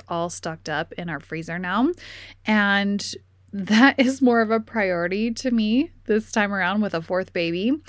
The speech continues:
than having a crib set up. In fact, I don't even think we are gonna set up a crib this time around. I'm not even planning on it. So it's kind of funny how your priorities shift a little bit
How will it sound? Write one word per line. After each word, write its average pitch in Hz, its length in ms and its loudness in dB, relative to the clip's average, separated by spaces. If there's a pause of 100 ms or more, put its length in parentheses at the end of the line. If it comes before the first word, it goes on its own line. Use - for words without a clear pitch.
(800)
than 190 420 -2
having 175 360 -6
a 156 80 -8
crib - 300 -8
set - 200 -8
up. - 260 -14
In 190 100 -6
fact, 190 240 -6
I 247 80 0
don't 381 140 -6
even 185 180 -2
think 170 200 -8
we 139 100 -6
are 156 120 0
gonna 147 220 -8
set - 180 -10
up - 120 -10
a - 80 -10
crib - 340 -12 (100)
this - 220 -6
time 165 240 -6
around. 170 420 -6
I'm 254 160 -2
not 294 200 2
even 254 220 2
planning 170 320 -4
on 165 140 -2
it. - 120 -8
So 190 120 -4
it's - 100 -10
kind 233 200 2
of 262 80 -2
funny 175 340 -4
how 175 160 -8
your 160 160 -6
priorities 160 640 -6
shift - 440 -10
a 196 60 -6
little 196 220 -6
bit 220 320 -2